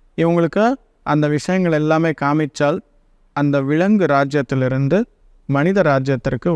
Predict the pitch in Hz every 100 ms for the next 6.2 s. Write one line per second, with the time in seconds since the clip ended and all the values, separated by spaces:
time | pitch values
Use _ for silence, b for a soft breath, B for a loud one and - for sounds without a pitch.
0 | 131 127 131 135 143 120 113 127 143 165
1 | 147 147 143 143 170 165 135 - - 170
2 | 185 170 160 151 135 147 147 139 135 135
3 | 131 139 147 139 123 131 127 123 131 151
4 | 160 156 147 165 139 165 185 170 151 135
5 | 151 185 - 190 160 143 147 156 135 135
6 | 135